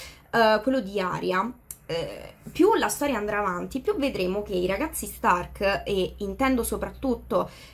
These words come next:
eh, le ragazze, quindi Sansa, Arya e Bran, hanno, diciamo, uno scopo, il loro è tornare a casa.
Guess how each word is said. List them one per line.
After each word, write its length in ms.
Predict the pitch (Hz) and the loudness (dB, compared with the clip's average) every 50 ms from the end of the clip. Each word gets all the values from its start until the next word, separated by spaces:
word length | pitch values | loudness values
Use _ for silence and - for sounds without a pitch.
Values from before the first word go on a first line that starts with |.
| - - | -8 0
eh, 260 | - 220 214 208 208 | 4 4 6 6 4
le 100 | 214 208 | 4 4
ragazze, 520 | 208 226 240 285 269 220 214 - - 240 226 | 2 4 6 6 6 6 4 0 -4 -4 -4
quindi 220 | 214 202 190 190 | -4 -6 -6 -6
Sansa, 500 | - 269 269 269 262 262 - 226 202 - | -2 0 0 0 0 -2 -2 -4 -2 2
Arya 500 | - 294 285 254 208 190 190 185 185 190 - - - _ _ - | 6 6 8 8 6 4 0 -2 -4 -6 -8 -12 -20 _ _ -2
e 300 | 233 220 202 - - - _ | 0 0 0 -2 -4 -10 _
Bran, 720 | 196 196 214 208 196 190 185 185 185 202 226 254 - - - | -4 -2 0 0 0 0 0 0 0 0 0 -2 -4 -2 0
hanno, 240 | 311 339 311 285 247 | 2 2 4 2 2
diciamo, 360 | 240 - - 294 277 254 233 | 2 2 2 2 4 4 2
uno 160 | 233 226 226 | 0 -2 -4
scopo, 680 | - - - - 180 180 185 175 185 190 190 190 185 - - - - | -6 -8 -4 0 2 2 2 2 0 0 -2 -2 -2 -4 -10 -12 -10
il 140 | 190 196 190 | -8 -4 0
loro 280 | 190 180 180 180 175 | 2 2 2 2 0
è 180 | 175 170 185 185 - - - - - - - - - - - - | -2 -4 -8 -12 -14 -18 -20 -20 -18 -18 -20 -20 -20 -20 -20 -4
tornare 400 | - 359 339 294 254 202 190 196 | 0 2 2 4 4 4 4 2
a 80 | 185 - | -2 -4
casa. 520 | - - - 170 180 180 185 180 180 185 | -6 -6 -6 -6 -4 -2 -2 -2 -4 -4